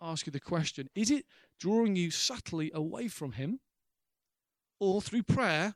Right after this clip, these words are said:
are you allowing it to do its work of being converted into something that takes you near him? That's his passion. That's why he allows the painful things, because he wants them to take us nearer and nearer to him.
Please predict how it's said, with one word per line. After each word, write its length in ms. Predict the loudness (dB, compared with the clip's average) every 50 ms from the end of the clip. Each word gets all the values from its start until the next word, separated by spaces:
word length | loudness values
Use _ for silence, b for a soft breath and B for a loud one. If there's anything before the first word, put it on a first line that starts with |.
| _ _ -10
are 60 | -10
you 300 | -6 -4 -2 -2 -2 -4 -6 _ _ _ _ -10
allowing 580 | -8 -6 -4 -2 0 0 2 2 2 2 0
it 100 | 0 -2
to 100 | -4 -2
do 220 | 2 2 4 4 2
its 180 | 0 -4 -2
work 360 | 0 0 0 0 -2 -4 -6 -8
of 160 | -8 -6 -4
being 180 | -2 -2 -2 -2
converted 640 | -2 -4 -4 -4 -4 -2 -2 -2 -2 -2 -2 -2 -4
into 200 | -4 -4 -4 -4
something 320 | -4 -4 -4 -6 -6 -6
that 100 | -6 -6
takes 260 | -8 -10 -10 -8 -8
you 60 | -6 -4
near 160 | -4 -6 -6
him? 240 | -8 -12 -16 -16 -18 _ _ _ _ _ _ _ _ _ _ _ _ _ _ _ _ _ _ _ _ _ _ _ -4
That's 240 | -4 -2 0 0
his 160 | 0 0 0 0
passion. 560 | -2 -4 -4 -2 0 0 0 0 -2 -6 -10 _ _ _ _ _ -20 -20 -20 _ _ _ _ _ -4
That's 260 | -2 0 0 2 2
why 160 | 2 4 4
he 140 | 4 4 4
allows 580 | 4 4 2 2 2 2 2 4 2 2 0 -2 B B B B
the 80 | -2 0
painful 420 | 2 4 4 4 4 2 0 -2
things, 280 | 0 0 0 0 0 -2
because 240 | -2 0 2 2
he 80 | 4 4
wants 320 | 4 4 4 4 4 2
them 260 | 0 0 0 0 0 -2 B B B B
to 80 | -2 0
take 300 | 2 2 2 2 2 2
us 160 | 0 2 2
nearer 480 | 4 4 4 4 4 4 2 2 0 -2 b b b b b
and 140 | -4 -2 0
nearer 460 | 2 2 4 4 4 4 4 4 2 0 b b b b b b _ _ _ _ _ _ _ _ _ _ _ _ 0
to 100 | 2 4
him. 400 | 4 4 4 4 2 0 -4